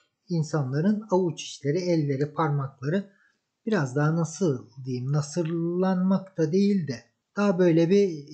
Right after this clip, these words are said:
derisi <laughs> kalınlaşıyor artık. Dolayısıyla onların da çok fazla yelken eldiveni kullanmasına gerek kalmayabiliyor.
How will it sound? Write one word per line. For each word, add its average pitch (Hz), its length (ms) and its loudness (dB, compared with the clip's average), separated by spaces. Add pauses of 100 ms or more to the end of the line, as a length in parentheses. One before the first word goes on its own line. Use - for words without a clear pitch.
(280)
derisi 175 460 2
<laughs> - 0 -
kalınlaşıyor 160 880 2
artık. - 440 -8 (280)
Dolayısıyla 170 1080 0
onların 135 540 -2
da 170 100 0
çok - 300 -6
fazla 165 560 -8 (260)
yelken 151 500 0
eldiveni 120 540 -4
kullanmasına 127 680 -6
gerek 180 380 0
kalmayabiliyor. 143 840 -2